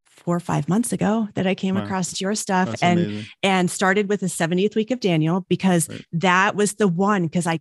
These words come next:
Speaker 1: kept saying, you know, to all the women in my Bible studies and close friends, I'm like, "I don't think there's gonna be seven years at the end. Like, I don't think it." And that's the
Speaker 2: Right.
Speaker 1: Holy Spirit speaking to you, like,
Speaker 2: Right.
Speaker 1: 'cause where else would I come up with that? Because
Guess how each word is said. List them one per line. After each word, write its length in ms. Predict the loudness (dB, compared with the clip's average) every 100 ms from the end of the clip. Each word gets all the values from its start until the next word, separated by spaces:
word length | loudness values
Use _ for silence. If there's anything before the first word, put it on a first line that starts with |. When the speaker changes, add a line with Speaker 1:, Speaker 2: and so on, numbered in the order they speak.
| -6
Speaker 1:
kept 320 | -4 -4 -4
saying, 600 | -4 -2 0 0 0 -2
you 100 | -2
know, 260 | 0 0 -4 -8 -20 -20 _
to 360 | 0 4 4 2
all 300 | 2 4 4
the 120 | 4 2
women 440 | 2 2 0 0
in 160 | -2 -6
my 100 | -4
Bible 320 | -2 0 0
studies 640 | -2 -2 0 0 -2 -4
and 340 | -4 -2 -2 -2
close 280 | -2 -2 0
friends, 300 | 2 2 0
I'm 120 | 0
like, 200 | 0 -2 -6 _ _ -2
"I 100 | 2
don't 320 | 2 2 0
think 220 | -2 0
there's 240 | -2 -4 -2
gonna 200 | -2 0
be 120 | 0
seven 340 | 0 0 0
years 320 | 0 -2 -2
at 80 | -4
the 120 | -4 -2
end. 240 | -2 -2
Like, 160 | 0 0
I 60 |
don't 380 | 0 2 0 -2 _ _
think 180 | -4 -2
it." 220 | 0 -2 -2
And 200 | -2 -2 -6 0
that's 220 | 0 2
the 60 | 0
Speaker 2:
Right. 40 |
Speaker 1:
Holy 160 | 2 2
Spirit 360 | 0 -2 -2
speaking 320 | -4 -4 -4 -8
to 80 | 0
you, 80 | 2
like, 140 | 2
Speaker 2:
Right. 40 | 2
Speaker 1:
'cause 220 | -2 -2 -2
where 200 | 4 6
else 200 | 4 2
would 80 | 0
I 120 | 0
come 180 | 0 -2
up 140 | 0
with 100 | -2
that? 220 | 2 2 2
Because 260 | -2 -4